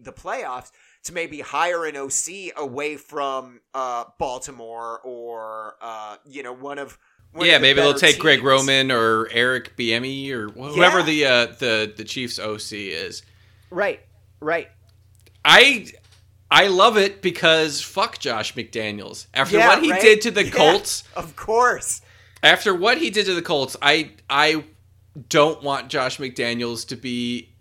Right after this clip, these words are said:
Speaker 2: a well-regarded coaching prospect. Like, it was kind
Speaker 1: Because
Speaker 2: of
Speaker 1: he
Speaker 2: baffling
Speaker 1: shouldn't
Speaker 2: to me
Speaker 1: be.
Speaker 2: that people were even considering him this year, especially this year. The offense was garbage.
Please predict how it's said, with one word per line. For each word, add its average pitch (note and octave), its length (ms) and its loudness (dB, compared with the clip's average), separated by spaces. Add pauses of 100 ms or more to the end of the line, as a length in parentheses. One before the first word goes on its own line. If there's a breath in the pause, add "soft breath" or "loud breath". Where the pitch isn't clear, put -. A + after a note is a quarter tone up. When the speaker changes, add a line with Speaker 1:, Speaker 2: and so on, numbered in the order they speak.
Speaker 2:
a B2 160 -4
well-regarded A#2+ 840 -4
coaching B2+ 560 -8 (240)
prospect. G#2+ 560 -10
Like, B2 140 -8
it D3+ 80 -6
was D3+ 200 -4
kind D3+ 240 2
Speaker 1:
Because D#3+ 40 0
Speaker 2:
of D3 60 -4
Speaker 1:
he C#3 60 -6
Speaker 2:
baffling D#3 460 2
Speaker 1:
shouldn't - 40 -16
Speaker 2:
to D3+ 40 -2
me C#3+ 160 4
Speaker 1:
be. C#3 220 2
Speaker 2:
that - 180 -10
people D#3+ 360 -4
were C3+ 160 -4
even C#3 380 -8 (880 soft breath)
considering E3 600 -2
him B2 240 -4
this A2+ 200 -6
year, B2 160 -2
especially C#4 580 0
this G#3 340 -2
year. C3 220 -2
The D#3 140 -2
offense E3+ 460 -4
was B2+ 140 -6
garbage. D#3 760 -4